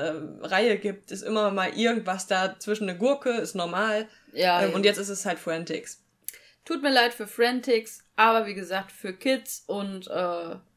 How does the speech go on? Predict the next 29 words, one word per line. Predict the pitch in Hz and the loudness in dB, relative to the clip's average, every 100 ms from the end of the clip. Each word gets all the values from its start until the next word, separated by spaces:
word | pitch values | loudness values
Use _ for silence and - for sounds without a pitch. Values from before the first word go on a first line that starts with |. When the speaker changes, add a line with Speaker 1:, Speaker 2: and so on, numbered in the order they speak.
| _ _ _ _ | _ _ _ _
Speaker 2:
Familien | - 208 220 214 202 196 | -2 0 2 0 0 -4
was | 185 | -6
Tolles, | - 247 240 233 - - _ _ _ _ _ _ | 0 2 6 4 2 -14 _ _ _ _ _ _
für | - 240 | 0 4
andere | 170 220 202 196 190 - | 6 4 -2 -4 -6 2
eher | 254 254 | 6 6
nicht | 175 - | 4 -2
so. | 151 139 - - | -6 -6 -8 -6
Speaker 1:
Genau. | 254 190 180 185 196 _ _ _ _ - - - _ | -4 -2 -6 -10 -14 _ _ _ _ -20 -20 -20 _
Jo, | 254 262 220 - | 0 4 4 2
äh, | 220 208 220 | 2 2 0
ich | 226 | -2
hab | 226 | -2
jetzt, | 220 220 - | -4 -6 -4
ähm, | 214 190 190 190 185 | -2 -2 -6 -10 -2
ja, | 226 190 | 2 2
jetzt | 190 196 | 0 -8
kommen | - 214 214 208 | -6 -4 -4 -8
wir | 190 | -6
in | 185 202 | -6 -6
diese, | 208 190 190 | -8 -8 -8
ich | 190 - | -8 -4
hab | 220 | -2
jetzt | 220 - | -2 -2
eigentlich | 220 220 - | 0 -2 -2
keine | 220 214 226 | -2 0 2
eigenen | 202 208 196 196 | 2 2 -2 -4
Spiele | - 240 214 | -4 0 0
mehr. | 175 180 247 | 0 -2 -4